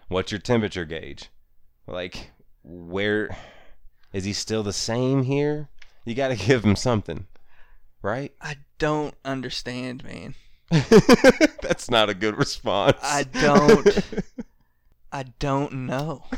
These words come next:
Speaker 2: <laughs> So this guy is maybe, what, at least top three.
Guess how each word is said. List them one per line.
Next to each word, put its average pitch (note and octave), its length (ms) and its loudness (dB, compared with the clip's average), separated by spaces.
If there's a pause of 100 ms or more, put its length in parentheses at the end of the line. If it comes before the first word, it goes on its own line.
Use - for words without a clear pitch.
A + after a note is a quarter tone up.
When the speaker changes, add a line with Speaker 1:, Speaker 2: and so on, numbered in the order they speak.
(260)
Speaker 2:
<laughs> D4 100 6 (1400)
So F3 240 2
this F#3 240 0
guy F#3 540 2
is D#3 720 -4 (540)
maybe, E3 880 -4 (100)
what, - 440 -6
at F#3+ 120 -2
least G3 200 -2
top D#3+ 300 0
three. C3 400 -10